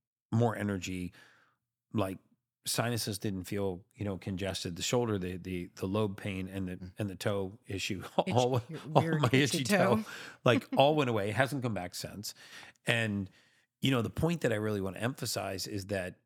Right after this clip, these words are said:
Speaker 1: you know, people can find a biologic dentist in their area and at least go get it checked out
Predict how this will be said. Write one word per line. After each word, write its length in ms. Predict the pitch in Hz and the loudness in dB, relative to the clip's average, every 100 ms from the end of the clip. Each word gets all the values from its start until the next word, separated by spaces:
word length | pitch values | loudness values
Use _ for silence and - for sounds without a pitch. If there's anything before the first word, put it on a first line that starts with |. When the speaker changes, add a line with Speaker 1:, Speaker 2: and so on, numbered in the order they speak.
| _ | _
Speaker 1:
you 80 | 104 | -4
know, 120 | 101 | -4
people 260 | - 131 120 | -2 -4 -2
can 120 | 107 | -2
find 220 | 113 107 | -2 -2
a 60 | 95 | -2
biologic 460 | 95 98 98 92 | -4 -4 -6 -8
dentist 340 | 95 98 92 - | -8 -8 -8 -8
in 60 | |
their 160 | 92 90 | -10 -6
area 440 | 98 95 95 92 - | -4 -2 -4 -6 -6
and 120 | 107 | -8
at 80 | - - | -8 -8
least 300 | 131 208 - | 0 0 0
go 160 | - 107 | -4 -6
get 220 | 92 107 | -4 -6
it 180 | 98 90 | -6 -8
checked 320 | - 98 - | -6 -6 -6
out 360 | 101 98 95 | -6 -4 -6